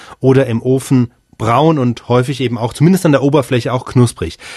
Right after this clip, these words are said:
Das nehmen wir als so selbstverständlich hin, dass wir uns über dieses Phänomen meist gar nicht viel Gedanken machen. Es ist schließlich der Inbegriff des Bratens und Backens überhaupt. Diese schöne, leckere Bräune des Essens,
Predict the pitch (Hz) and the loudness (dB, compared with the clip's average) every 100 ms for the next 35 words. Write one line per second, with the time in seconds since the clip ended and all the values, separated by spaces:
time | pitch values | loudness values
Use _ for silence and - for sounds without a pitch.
0 | - - - - 120 175 226 214 175 - | -18 -20 -8 -2 2 4 4 4 2 -2
1 | 147 131 185 180 170 190 180 - 151 143 | -6 0 2 4 2 0 -4 -2 -4 -4
2 | - 196 - 156 135 - 156 139 139 135 | -2 -4 -2 -2 -2 -6 -4 0 0 -2
3 | - 139 127 131 143 135 135 - 131 131 | -2 0 2 2 2 0 -2 -2 -2 -2
4 | - - 143 120 120 156 - 170 165 165 | -6 -8 -4 -2 0 -2 -2 -2 -2 -2
5 | 127 143 - 139 - 117 - 113 151 175 | -4 -6 -6 -8 -4 -6 -6 -2 2 2
6 | 127 127 - 120 - 110 120 113 101 - | 0 -2 -4 -8 -4 -2 -2 -2 -4 -4
7 | 131 120 - 110 - 104 - 180 196 120 | 0 0 0 -6 -4 -8 -4 0 2 2
8 | 123 180 - - - - - 123 123 113 | 0 -2 -8 -20 -20 -20 -6 0 2 2
9 | - 135 143 117 131 143 117 101 98 110 | 2 2 4 2 0 -2 -2 -2 -2 0
10 | 131 139 117 - 117 127 170 160 - | 2 0 -4 -6 -6 -6 -6 -8 -12